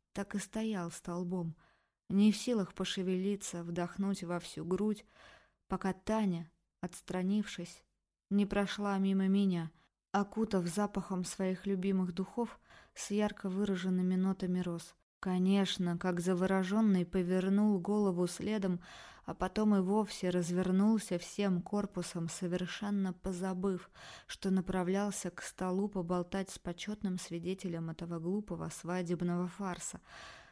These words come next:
Таня тепло улыбнулась, однообразно дергающейся в танце Юле. Странно,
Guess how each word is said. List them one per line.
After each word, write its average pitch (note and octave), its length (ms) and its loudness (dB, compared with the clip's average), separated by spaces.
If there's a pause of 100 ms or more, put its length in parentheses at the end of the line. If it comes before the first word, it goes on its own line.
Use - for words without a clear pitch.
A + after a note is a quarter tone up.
(260)
Таня A#3 300 4
тепло A3 540 0
улыбнулась, A3 1080 2
однообразно G3 1000 2
дергающейся F#3+ 1040 -2
в - 80 -12
танце F#3+ 420 -4
Юле. E3 500 -4 (500)
Странно, F3 680 0